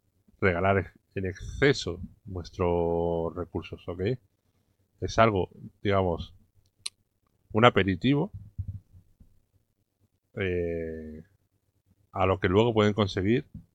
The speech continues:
en la, la fase de pago, ¿vale? Tú a un bar, por ejemplo, te pueden regalar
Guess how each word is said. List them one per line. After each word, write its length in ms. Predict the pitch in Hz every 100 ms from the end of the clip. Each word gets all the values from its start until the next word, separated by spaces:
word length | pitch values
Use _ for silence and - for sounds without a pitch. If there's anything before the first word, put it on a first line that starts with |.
| _ _ -
en 180 | 92
la, 420 | 87 85 82 87 95 -
la 120 | 95 82
fase 280 | 101 -
de 100 | 90
pago, 320 | - 90 80 - _ _ -
¿vale? 200 | 87 95
Tú 200 | 95 92
a 80 | 92
un 160 | 95
bar, 220 | 104 113
por 120 | - 92
ejemplo, 240 | - 98
te 80 | 87
pueden 320 | 95 95 92
regalar 480 | 98 92 98 101